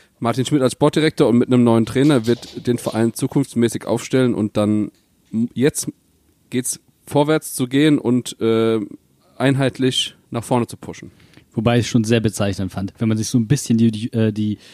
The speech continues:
Speaker 2: die Live-Kommentare auf YouTube angeguckt hat. Mein Gott, da wurde gehetzt aufs Feinste, die, das ganze Jahr über. Und auf einmal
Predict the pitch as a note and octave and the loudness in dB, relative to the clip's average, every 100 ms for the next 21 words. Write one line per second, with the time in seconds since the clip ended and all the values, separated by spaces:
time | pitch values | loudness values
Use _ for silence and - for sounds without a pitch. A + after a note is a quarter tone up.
0 | - A#2+ A#2+ B2+ - B2 A#2+ B2 A#2 - | -6 0 2 2 2 2 2 2 0 2
1 | B2 - F#2+ F#2+ F#2+ - F#2+ G#2+ A2 - | 0 2 -4 -4 -8 -6 -6 -6 -8 -12
2 | - - - - - B2 D3 E3 D3 B2+ | -20 -20 -20 -20 -2 2 4 4 2 4
3 | C#3 C3 D3+ D3 C#3 B2+ - D#3+ - - | 2 6 6 6 4 -2 -2 -4 -4 -10
4 | - B2+ - - - A#2+ A#2+ - - G2+ | -2 -2 -2 -12 -2 2 2 0 -6 -8
5 | F#2+ A2+ A#2 A#2+ - C3 B2+ - A#2 G#2 | -6 -10 -4 -6 -2 -2 -2 -2 -6 -4
6 | G2 E2+ F2 D#2+ - _ - - D#3+ E3 | -6 -8 -14 -16 -20 _ -20 -6 -2 0
7 | D#3+ - _ - D#3+ F#3 F3+ D3+ B2 G#2+ | 0 -4 _ -4 -2 0 0 0 -2 -6